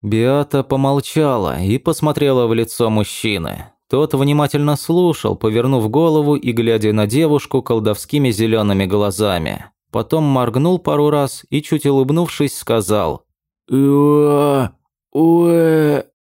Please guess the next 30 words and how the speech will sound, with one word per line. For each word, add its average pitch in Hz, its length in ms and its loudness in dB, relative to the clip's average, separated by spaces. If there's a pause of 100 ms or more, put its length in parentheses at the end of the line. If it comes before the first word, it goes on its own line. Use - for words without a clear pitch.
(220)
"Так, 185 720 0
надо 185 360 2
за 190 120 0
тебя 190 240 -2
браться 185 400 0
как 208 180 -2
следует", 170 760 -2 (120)
хмыкнула 113 560 0
Беата. 113 640 -2 (300)
"Сколько 220 520 -2
можно 139 360 0
мычать? 170 580 -2 (320)
Лекарка 175 600 -2
сказала, 139 480 0
что - 180 -2
ты 165 140 0
мог 165 220 0
забыть 208 420 -2
язык 170 340 0
совсем, 165 680 -4
и 143 100 -4
тебя 170 260 -2
нужно 139 360 0
учить 165 340 -2
как 175 160 -2
ребёнка. 160 680 -2 (260)
Буду 233 360 -2
учить. 120 580 -4 (160)
Прямо 196 300 0
сейчас". 175 760 -4